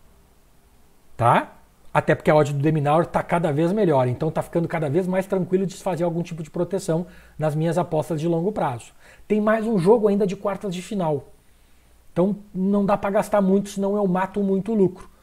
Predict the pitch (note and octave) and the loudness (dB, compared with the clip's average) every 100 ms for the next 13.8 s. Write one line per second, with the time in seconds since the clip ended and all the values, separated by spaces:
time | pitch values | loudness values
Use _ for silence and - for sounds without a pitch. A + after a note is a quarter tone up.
0 | - _ - D3 D3+ C#3+ D#3+ - D3+ C#3 | -20 _ -6 0 2 2 0 -2 0 2
1 | E3+ - D#3 D3+ D#3+ D#3+ D#3 D#3 D3 D3+ | 2 -2 -4 -2 -2 -2 -2 -2 -2 -4
2 | - D3 F3+ F3+ A#2+ - - - C#3 - | -6 -6 -6 -6 -10 -12 -20 -2 0 0
3 | - - - D3 F3+ A#3+ - - F3 - | -2 -20 -2 4 4 4 -4 -4 -2 -2
4 | G3 E3+ E3 F#3 G3 - - - B2 A#2+ | -2 2 4 2 -2 -12 -16 -6 -2 8
5 | F#3+ A#3+ F3+ - C3 B2+ - D3 D#3+ G3 | 8 8 2 -4 -6 -8 -8 -2 0 2
6 | E3+ F3 F#3 - D#3+ - D#3 D3+ D3 - | 0 -2 -4 -4 -6 -4 -4 -4 -6 -4
7 | F3 F3+ B2+ - - - D3+ G3+ G3+ G#3 | -2 0 -2 -6 -12 -4 2 2 6 6
8 | E3 D3 F#3 A#3+ - - - G3 G#3 F#3+ | 6 6 4 4 -4 -18 4 6 6 4
9 | G#3+ G3+ G3+ A3 G#3 F#3 D#3 C#3 F3+ G3 | 2 2 4 4 4 2 2 2 2 2
10 | E3+ F#3 F#3 F3+ F3+ - F#3 F3+ F#3+ A3 | 2 2 0 0 -4 -2 -6 -4 -2 0
11 | C#3+ C3 - _ - - _ _ - G3 | 0 -4 -12 _ -20 -20 _ _ 4 4
12 | F#3+ B3+ C#4 C#4 - A3 - G3+ G#3 E3+ | 8 10 10 8 -2 -4 0 2 4 4
13 | E3 F3+ F3 F#3 D#3+ D3 D#3 G3+ | 4 2 -2 -2 -2 -2 -2 -4